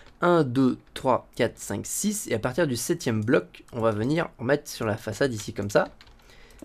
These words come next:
Euh, hop, jusque là, ok.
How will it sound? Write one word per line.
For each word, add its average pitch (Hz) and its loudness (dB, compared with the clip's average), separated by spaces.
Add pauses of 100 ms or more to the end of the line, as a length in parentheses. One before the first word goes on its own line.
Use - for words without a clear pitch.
(460)
Euh, 113 2
hop, 185 0
jusque 117 -4
là, 170 2 (420)
ok. 110 -4